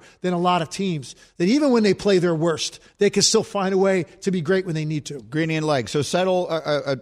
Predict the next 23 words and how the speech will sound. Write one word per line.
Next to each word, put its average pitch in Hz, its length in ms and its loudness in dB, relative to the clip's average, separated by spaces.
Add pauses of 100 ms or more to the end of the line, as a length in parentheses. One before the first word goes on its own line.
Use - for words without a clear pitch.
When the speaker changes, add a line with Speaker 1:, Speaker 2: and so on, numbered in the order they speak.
Speaker 2:
a, 135 80 0
a - 20 -4
little 143 320 -4
bit 147 140 -2
of 139 140 0
a - 20 0
debate 127 380 -2
that 120 120 -4
Nuno 127 340 -2
and 117 100 -2
I 107 300 -2 (440)
were 123 100 0
just 123 200 -2
having 127 280 0
a 120 40 -2
minute 120 240 -2
ago. 104 260 -6
I 175 200 0
said, 127 440 -2 (240)
"The 123 80 -6
Grizzlies 185 540 -2
remind 143 440 -6
me 95 300 -10